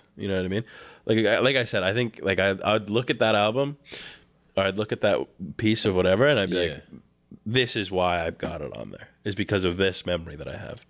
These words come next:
Speaker 1: You know what I mean?
Speaker 2: I can actually speak to that, like, firsthand too, 'cause I've got, I've got a poster in my wall,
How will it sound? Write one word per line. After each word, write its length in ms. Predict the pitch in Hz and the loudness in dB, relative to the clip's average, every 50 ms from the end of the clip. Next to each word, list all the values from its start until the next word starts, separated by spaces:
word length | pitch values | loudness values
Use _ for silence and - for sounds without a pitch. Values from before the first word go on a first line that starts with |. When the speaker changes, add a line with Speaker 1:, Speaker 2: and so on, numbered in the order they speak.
| - - - - - - - - - - _ _ _ _ _ - | -20 -20 -20 -18 -14 -14 -14 -14 -14 -16 _ _ _ _ _ -4
Speaker 1:
You 80 | - 101 | 0 2
know 60 | 98 95 | 4 4
what 60 | 90 | 4
I 40 | 87 | 2
mean? 220 | 92 104 123 127 - | 0 0 -2 -2 -2
Speaker 2:
I 100 | 92 107 | -4 -2
can 160 | - - 143 | 0 2 2
actually 260 | 143 143 - - 156 | 2 0 0 -2 -4
speak 360 | 120 - - - 92 101 101 - | -4 -4 -6 -8 -8 -8 -8 -6
to 80 | - | -6
that, 320 | 87 82 78 73 71 - - _ _ _ _ _ - - | -4 -4 -2 -4 -6 -8 -12 _ _ _ _ _ -14 -12
like, 120 | 82 78 | -10 -10
firsthand 880 | - - - - - - 90 87 - - - - 82 85 80 73 71 - | -8 -10 -10 -12 -10 -8 -8 -8 -8 -10 -12 -10 -8 -8 -8 -10 -12 -12
too, 280 | - 92 87 73 73 - - | -10 -8 -8 -8 -10 -14 -16
'cause 120 | - 82 85 | -12 -8 -6
I've 160 | 90 95 92 | -6 -4 -2
got, 260 | 113 110 107 95 - - - | 0 0 0 0 -2 -6 -12
I've 100 | - 92 | -10 -6
got 100 | 95 101 | -4 -6
a 40 | 92 | -6
poster 480 | - - - 98 104 107 - - - 107 | -6 -8 -4 -4 -4 -4 -4 -6 -6 -4
in 60 | 104 | -4
my 100 | 95 85 | -2 -4
wall, 480 | 78 73 78 78 73 73 73 73 - | -4 -6 -6 -6 -6 -6 -10 -14 -16